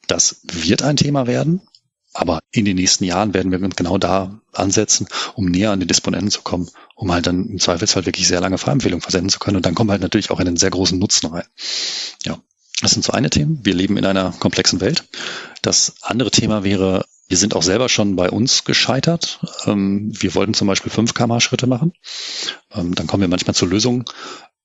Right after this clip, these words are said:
zu denen wir mit zehn K M H Schritten nicht kommen würden. Also momentan versenden wir nur zehn K M H Schritte, fünf K M H Schritte dementsprechend schwierig.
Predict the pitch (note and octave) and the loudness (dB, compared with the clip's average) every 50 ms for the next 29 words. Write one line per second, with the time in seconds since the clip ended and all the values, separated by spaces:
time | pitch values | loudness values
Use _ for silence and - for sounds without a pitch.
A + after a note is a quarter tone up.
0 | _ - - - - A2+ F2+ - G2 F#2+ F#2+ F2+ F#2 F2+ F2+ E2+ - - G2+ F#2+ | _ -4 -2 0 0 2 2 2 2 2 2 2 2 2 2 2 2 2 2 2
1 | G2 F#2+ E2+ F2 F2 - - - - F#2 F2+ - - G2+ F#2+ E2+ E2 E2 E2 F2 | 0 0 2 0 0 -2 -2 -4 -4 -2 -2 0 0 0 2 2 0 0 -2 -2
2 | F#2 E2 E2+ F2+ G2 F#2+ - G2 G2 F#2+ - G2 - F#2 F2+ G2+ F2 G2 F#2 F#2 | -2 -2 0 0 0 0 0 0 0 2 2 2 2 2 0 0 -2 -2 0 0
3 | F2 F2 F2 - - F#2+ F2+ F#2+ F2+ E2+ F2+ F2 - - - - - - - - | 0 0 0 0 0 0 0 0 0 0 0 0 0 -2 -2 -4 -6 -8 -10 -6
4 | - - - - - - - - - G#2+ F#2 - - E2 D#2+ E2 F#2 - - F2+ | -4 -4 -4 -4 -4 -8 -10 -4 -2 0 0 2 0 0 2 0 0 0 0 0
5 | - F2 - - F2 F2 F2 - - - - - - - _ - - - A2 A#2 | 0 0 0 0 0 0 0 -2 -2 -4 -4 -4 -8 -12 _ -10 -4 -2 0 0
6 | C3 C3+ - | 0 0 -2